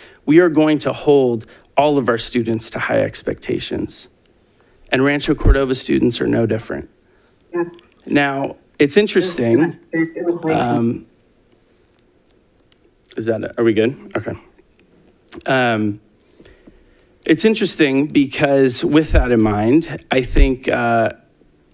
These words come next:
Speaker 1: you know, there, there isn't a lot of data. There aren't a lot of years of data to really look at the comparison between schools. And honestly, I do agree that it's difficult to compare apples and oranges.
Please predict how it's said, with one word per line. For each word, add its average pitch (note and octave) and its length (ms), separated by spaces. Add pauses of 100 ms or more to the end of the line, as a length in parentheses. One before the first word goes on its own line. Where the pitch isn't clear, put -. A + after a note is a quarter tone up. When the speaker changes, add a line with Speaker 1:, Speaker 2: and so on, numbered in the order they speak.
(100)
Speaker 1:
you E3+ 100
know, C#3 280 (800)
there, C#3+ 380 (360)
there D#3+ 380
isn't E3 300
a C#3 120
lot C#3 200
of A2 140
data. G#2+ 340
There C3 180
aren't D#3+ 180
a D3 40
lot C#3 160
of A2 80
years B2 400
of A2 120
data G#2+ 280
to G#2+ 100
really G#2 480 (200)
look A#2 360
at - 360 (1080)
the A#2+ 100
comparison A#2 680
between A2+ 320
schools. A2+ 360
And A#2+ 80
honestly, C#3 400
I A#2+ 120
do B2 200
agree G#2+ 340
that G#2 140
it's A2+ 220
difficult A#2+ 500
to A#2+ 100
compare A2 280
apples G2+ 380
and A2+ 60
oranges. G#2 460